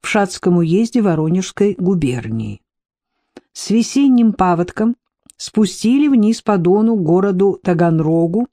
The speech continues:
где окончательно снарядили и вооружили.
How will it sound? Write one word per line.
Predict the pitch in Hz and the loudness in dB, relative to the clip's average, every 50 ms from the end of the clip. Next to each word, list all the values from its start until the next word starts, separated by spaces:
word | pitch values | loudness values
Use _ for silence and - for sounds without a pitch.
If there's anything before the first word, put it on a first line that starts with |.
| _ _ _ _ _ _ _ _ - | _ _ _ _ _ _ _ _ -6
где | - 170 170 196 202 | -2 0 2 2 0
окончательно | 190 180 180 170 160 156 143 - - 160 185 233 254 - - 233 220 214 208 | 0 0 -2 -2 -2 -2 -4 -4 -4 -2 -2 -2 -2 -2 -2 -2 0 0 -2
снарядили | 190 - - 165 151 143 139 131 123 131 165 196 196 196 202 196 - _ _ _ _ _ _ _ - | -2 -2 -2 0 0 0 -2 -2 -2 -2 -2 0 0 -2 -2 -4 -6 _ _ _ _ _ _ _ -4
и | 247 269 | -2 0
вооружили. | 202 185 170 165 151 139 123 - - 107 107 101 - 98 - | 0 0 0 0 -2 -4 -6 -8 -8 -10 -10 -10 -12 -14 -16